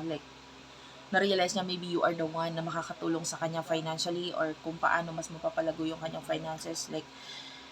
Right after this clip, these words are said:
um, nababalikan niya yung mga istorya in the past, eh. I don't know kung may past ba kayo about partnership or what, but yung iba sa inyo may kinalaman sa money, yung past experience mo di-, dito sa person na to. Tapos dito niya napapagdugsong-dugsong, dito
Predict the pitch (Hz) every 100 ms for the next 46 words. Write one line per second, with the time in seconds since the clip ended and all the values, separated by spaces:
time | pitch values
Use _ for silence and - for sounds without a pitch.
0 | - - - - - - - - 202 196
1 | 196 202 202 214 214 220 226 226 226 220
2 | 214 208 196 - 185 180 180 175 180 165
3 | 165 160 160 180 190 185 180 170 - 160
4 | 160 175 170 175 170 - 165 160 - 160
5 | 156 160 170 - 156 156 160 - 135 123
6 | - - 170 170 170 165 170 165 160 156
7 | 160 156 156 165 160 156 156 156 151 156
8 | - - 170 170 - - 170 165 165 160
9 | - 170 160 156 147 - 160 160 156 -
10 | 156 165 156 151 156 160 165 165 175 170
11 | 165 160 - 160 - - - - - 175
12 | 202 202 - 190 170 170 165 - 156 156
13 | 165